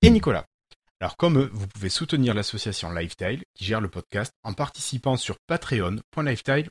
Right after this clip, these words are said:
point F R. Que ce soit un, deux, trois dollars ou même plus, soyons fous, c'est toujours un plaisir de voir que vous êtes de plus en plus nombreux à nous soutenir. Et si comme certains de nos auditeurs vous préférez PayPal pour un don occasionnel,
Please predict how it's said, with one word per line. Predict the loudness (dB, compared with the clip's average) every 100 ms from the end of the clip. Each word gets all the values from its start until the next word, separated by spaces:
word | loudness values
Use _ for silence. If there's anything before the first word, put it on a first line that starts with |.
| -10
point | -6 -6
F | -4
R. | -8 -8 _ _ _ _ _
Que | -2
ce | 0 -2
soit | 0 -2 0
un, | 0 2
deux, | 2 2 2
trois | 2 0
dollars | 0 2 0
ou | 0
même | -2 -4
plus, | -6
soyons | -6 -2 -2
fous, | -4 -6 -10 _ _ _
c'est | 0 0 0 _
toujours | -2 2 4
un | 4
plaisir | 2 2 0
de | 0
voir | 0 -2
que | -2
vous | -2
êtes | 0
de | -2
plus | -2 0
en | 0
plus | 0 0
nombreux | 2 2 0 0
à | -2
nous | -2 -2
soutenir. | -6 -8 -8 -10 -16 _ _ _ _ -20 _ -20 -8
Et | -4
si | -2
comme | 0 0
certains | -2 0 2
de | 4
nos | 4 2
auditeurs | 0 -2 2 2 2
vous | -4
préférez | -2 -2 0 -4
PayPal | -2 -4 0 -2 -2
pour | -4 -2
un | 0
don | 0
occasionnel, | 0 -2 -4 -4 -4